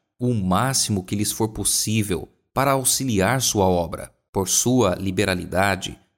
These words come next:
ao fazer donativos e ofertas, deseja ele que revelem apreço por suas bênçãos e gratidão por sua misericórdia.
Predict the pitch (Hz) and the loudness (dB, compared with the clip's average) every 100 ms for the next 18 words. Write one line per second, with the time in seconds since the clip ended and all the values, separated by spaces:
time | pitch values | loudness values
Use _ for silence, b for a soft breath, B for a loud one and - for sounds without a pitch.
0 | _ - 107 117 101 139 127 117 95 - | _ -2 0 0 0 0 0 -2 -4 -2
1 | 131 131 95 98 92 - 95 95 - - | 0 2 0 -2 -4 -2 0 0 -4 -6
2 | - - _ _ _ - 113 117 147 123 | -4 -6 _ _ _ 0 2 2 0 2
3 | 95 123 110 98 113 113 101 95 101 117 | 2 2 0 -2 0 0 0 0 0 0
4 | 104 98 95 - - 131 147 - 98 104 | 0 -2 -6 -6 -2 0 0 -4 -4 -2
5 | - 120 98 92 92 110 113 - 55 - | -2 0 -2 -2 0 2 2 0 -2 -6
6 | - - b b _ 151 131 147 151 123 | -8 -10 b b _ -6 -2 -2 -2 -4
7 | 92 113 156 - 101 - 113 101 92 90 | 0 0 0 0 0 0 2 2 2 2
8 | 92 90 92 80 85 - | 0 -2 -4 -4 -8 -12